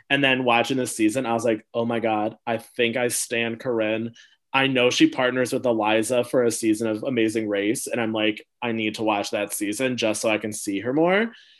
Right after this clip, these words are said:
But she had great quotes. She was a great commentary for this season. She also, like, was a good strategist, and she proved, she's like, "I'm not just a bitch, I'm also smart." And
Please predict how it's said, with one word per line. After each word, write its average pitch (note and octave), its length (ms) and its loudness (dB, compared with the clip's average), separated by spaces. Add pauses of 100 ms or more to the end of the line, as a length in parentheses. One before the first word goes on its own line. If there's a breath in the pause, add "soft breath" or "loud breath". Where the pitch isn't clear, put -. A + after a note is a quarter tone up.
(200 loud breath)
But D3 120 4
she C#3 440 6
had C3+ 260 0
great C3 420 2
quotes. C3 560 2
She - 100 0
was C3 120 0
a C3 60 0
great B2+ 280 2
commentary A#2 840 0 (320)
for C3+ 220 4
this A#2 260 2
season. D#3+ 540 2 (220 loud breath)
She - 160 6
also, F3+ 260 6
like, A3 400 4
was C#3 180 0
a D3 80 6
good C3+ 380 0
strategist, C3 680 2
and C3 100 -4
she C3+ 140 -2
proved, E3 400 4
she's A#2 200 -6
like, A2 340 0
"I'm B2 160 0
not A#2+ 200 0
just A2 220 0
a A2+ 60 -4
bitch, G2+ 340 -2
I'm A#2 140 -2
also G#2+ 260 -2
smart." F#2 540 -6
And G#2+ 340 -2